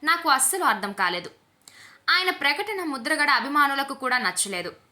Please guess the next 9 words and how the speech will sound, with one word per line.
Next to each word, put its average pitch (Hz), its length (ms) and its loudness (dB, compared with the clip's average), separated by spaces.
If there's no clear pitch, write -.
వంగ 202 340 4
గీత 240 280 -2
గారిని 240 400 0
గెలిపించడానికి 254 760 -2
కష్టపడొచ్చు, 277 800 -2
కానీ 220 200 2
పవన్ 214 380 2
కళ్యాణ్ 254 280 -2
గారిని, 247 460 0